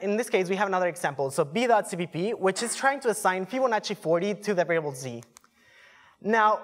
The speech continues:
for this translation unit, it doesn't know anything about the other translation unit, uh, or specifically about the templates in the other translation unit. So what happens here is that Z has to go and instantiate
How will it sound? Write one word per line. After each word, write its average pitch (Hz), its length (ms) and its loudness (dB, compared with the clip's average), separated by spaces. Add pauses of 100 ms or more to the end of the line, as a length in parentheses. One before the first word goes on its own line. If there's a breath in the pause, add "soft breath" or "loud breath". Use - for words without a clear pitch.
for 240 200 6
this 285 200 0
translation 285 480 0
unit, 196 340 2
it 220 100 2
doesn't 294 280 0
know 196 320 4
anything 202 640 0
about 165 520 4
the 180 140 2
other 202 180 2
translation 175 560 -2
unit, 127 260 -2 (200 loud breath)
uh, 139 500 0
or 180 300 4
specifically 226 440 0
about 180 160 4
the 165 80 -2
templates 185 400 -2
in 180 120 -2
the 165 80 4
other 156 120 2
translation 151 540 -4
unit. 123 260 -6 (640 loud breath)
So - 140 4
what 233 120 6
happens 320 380 0
here 208 180 2
is 180 140 0
that 170 300 0
Z 226 300 0
has 214 260 2
to 220 80 0
go 196 220 4
and 285 100 2
instantiate 214 600 2